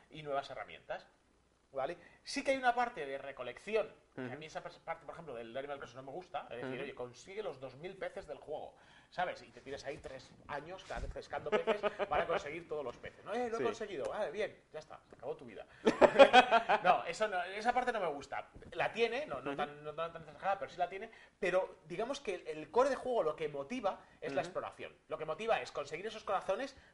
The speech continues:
Speaker 1: para abrir el siguiente nivel, porque cada nivel
Speaker 2: Ujú.
Speaker 1: es diferente. Es una isla con diferentes niveles y es bastante bonito. O sea, tú entras en el estándar, después entras, hay una zona que es una cueva, y
Speaker 2: Ujú.
Speaker 1: entras y todo cambia, los personajes, tal. Después entras a otro bosque, que es como el bosque mágico,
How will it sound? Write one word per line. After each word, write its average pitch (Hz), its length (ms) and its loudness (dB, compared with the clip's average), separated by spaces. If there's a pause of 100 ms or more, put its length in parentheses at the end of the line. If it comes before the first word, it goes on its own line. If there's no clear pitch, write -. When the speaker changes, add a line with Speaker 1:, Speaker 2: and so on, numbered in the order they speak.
Speaker 1:
para 170 180 6
abrir 196 300 0
el 151 140 -6
siguiente 175 380 -10
nivel, 247 280 -2 (260)
porque 170 240 -2
cada 247 200 8
nivel 185 400 0 (180)
Speaker 2:
Ujú. 143 140 -6
Speaker 1:
es 165 100 0
diferente. 123 520 -12 (220)
Es 190 140 -6
una 226 160 0
isla 196 320 -4 (220)
con 135 120 -6
diferentes 160 360 -6
niveles 233 280 -2 (140)
y 175 140 -2
es 196 100 -2
bastante 156 340 -6
bonito. 110 320 -10
O 123 40 -10
sea, 143 100 -8
tú 180 100 -4
entras 196 240 0
en 127 200 -6
el 123 100 -8
estándar, 226 480 -2 (240)
después 165 320 -2
entras, 151 380 -2
hay 147 100 0
una 151 160 -4
zona 160 260 -4
que 147 100 -10
es - 160 -14
una 147 240 -10
cueva, 160 340 0 (100)
y 151 60 -6
Speaker 2:
Ujú. 147 140 -4
Speaker 1:
entras 143 220 -10
y - 40 -20
todo 120 340 -14
cambia, 143 400 -4
los 131 140 -6
personajes, 143 720 -8 (220)
tal. 156 180 -2 (100)
Después 160 300 -4
entras 156 180 -4
a 151 40 -2
otro 139 160 -6
bosque, 196 180 -4
que 147 80 -16
es - 60 -16
como 143 120 -10
el 127 60 -8
bosque 147 240 -6
mágico, 208 440 -8